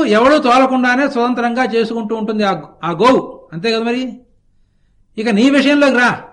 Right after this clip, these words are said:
నీ వాదం ప్రకారం నీలో ఒక అంతర్యామి, అది కాక నువ్వు, ఈ ఇద్దరు కూడా చేతనులే, ఇద్దరు నీలో ఉన్నారు. అంటే అనమాట, నీలో ఇద్దరు చేతనులు ఉన్నారు. ఎవరు వాళ్ళు? ఒకడు అంతర్యామి, ఒకడు నువ్వు,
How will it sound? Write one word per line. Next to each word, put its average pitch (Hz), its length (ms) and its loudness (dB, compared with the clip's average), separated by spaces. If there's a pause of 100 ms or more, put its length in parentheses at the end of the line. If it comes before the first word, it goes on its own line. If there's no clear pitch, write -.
(800)
నీ 220 140 0
వాదం 254 360 2
ప్రకారం 247 480 0 (720)
నీలో 277 420 4 (1400)
ఒక 202 140 0
అంతర్యామి, 240 680 2 (1040)
అది 220 160 -2
కాక 254 240 0
నువ్వు, 185 320 2 (1200)
ఈ 208 80 -2
ఇద్దరు 262 240 2
కూడా 277 220 4
చేతనులే, 240 440 0 (340)
ఇద్దరు 254 240 0
నీలో 233 280 2
ఉన్నారు. 165 300 -4 (280)
అంటే 185 160 -4
అనమాట, 240 240 -2
నీలో 226 220 2
ఇద్దరు 208 240 2
చేతనులు 226 340 -2
ఉన్నారు. 185 240 0 (300)
ఎవరు 233 180 -2
వాళ్ళు? 262 200 2 (420)
ఒకడు 185 200 -4
అంతర్యామి, 240 600 2
ఒకడు 202 300 -2
నువ్వు, 185 240 -2